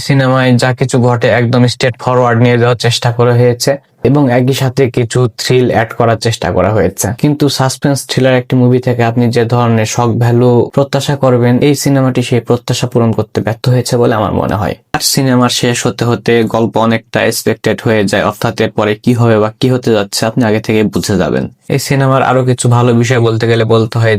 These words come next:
যে এই সিনেমার ব্যাকগ্রাউন্ড মিউজিক, একই সাথে যে লোকেশনগুলোতে শুট করা হয়েছে সেই লোকেশনগুলো এবং এর যে হিন্দি ডাবিং কোয়ালিটি, এই সবগুলো বিষয় অত্যন্ত সুন্দরভাবে করা হয়েছে,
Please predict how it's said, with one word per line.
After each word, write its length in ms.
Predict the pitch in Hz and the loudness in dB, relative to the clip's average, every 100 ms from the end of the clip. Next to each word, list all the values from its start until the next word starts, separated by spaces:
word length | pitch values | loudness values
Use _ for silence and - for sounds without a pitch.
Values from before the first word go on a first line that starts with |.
| - | 0
যে 80 | 113 | 0
এই 60 | 110 - | 0 -2
সিনেমার 400 | 113 110 117 117 110 | 0 2 0 0 0
ব্যাকগ্রাউন্ড 440 | 104 107 107 113 113 | -2 -2 0 0 2
মিউজিক, 340 | 117 113 117 117 127 | 0 2 0 -2 -4
একই 160 | 117 117 | -2 0
সাথে 240 | 120 - 113 - - - | -2 0 -4 -4 -12 -10
যে 80 | - 110 | -2 0
লোকেশনগুলোতে 680 | 117 120 120 120 117 113 - 113 | 0 0 0 0 2 0 0 -2
শুট 140 | - 113 | -2 -4
করা 120 | - 117 | -2 0
হয়েছে 180 | 107 113 110 | 0 0 0
সেই 120 | 110 104 | 0 0
লোকেশনগুলো 600 | 117 113 120 110 110 110 - | -2 -2 0 2 2 2 2
এবং 280 | 110 120 120 113 | 2 2 2 0
এর 180 | 143 139 | 0 2
যে 120 | 127 120 | 2 2
হিন্দি 260 | 123 120 120 | 2 2 2
ডাবিং 220 | 110 117 113 110 | 2 2 2 2
কোয়ালিটি, 500 | 107 110 110 120 117 - - | 2 2 0 2 0 0 -2
এই 60 | 127 | -2
সবগুলো 440 | - 139 135 131 127 120 | 0 0 2 4 4 2
বিষয় 240 | 117 135 120 | 0 0 -2
অত্যন্ত 300 | - 117 110 113 | -2 -2 -2 -2
সুন্দরভাবে 480 | 123 117 113 113 110 101 | 0 2 2 2 2 0
করা 140 | 113 113 | 0 0
হয়েছে, 240 | 107 - | -2 -2